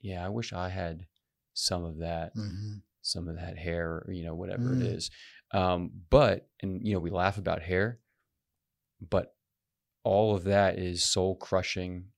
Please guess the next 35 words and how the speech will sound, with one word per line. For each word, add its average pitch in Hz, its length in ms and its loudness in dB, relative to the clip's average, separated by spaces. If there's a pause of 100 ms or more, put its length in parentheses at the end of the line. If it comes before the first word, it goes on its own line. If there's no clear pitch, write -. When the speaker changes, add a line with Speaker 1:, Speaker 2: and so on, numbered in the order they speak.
(140)
Speaker 1:
envy, 107 400 -8 (120)
Speaker 2:
Mm-hmm. 95 380 -6 (100)
Speaker 1:
you 90 120 -8
know? 85 280 -6 (500)
Um, 82 520 -2 (200)
so 85 380 4
Speaker 2:
Mm-hmm. 98 260 -6 (600)
Speaker 1:
the, 123 320 8
uh, 107 200 12
the 101 120 4
song 123 340 10
that 113 100 10
I 107 40 12
was 101 140 8
listening 104 320 4
to 107 160 2
goes 107 260 6
on 104 160 6
to 95 60 2
list 98 220 4
other 98 180 6
things, 90 400 -2
like 92 180 0
just, - 240 -4
you 98 120 -4
know, 95 80 -2
someone 101 340 0
else's 95 260 -2
spouse, 95 640 2 (120)
someone 98 320 0
else's 95 240 -2
Speaker 2:
Yep. 101 60 -8
Speaker 1:
job, 101 580 6 (200)
their 95 220 -2
success, - 880 2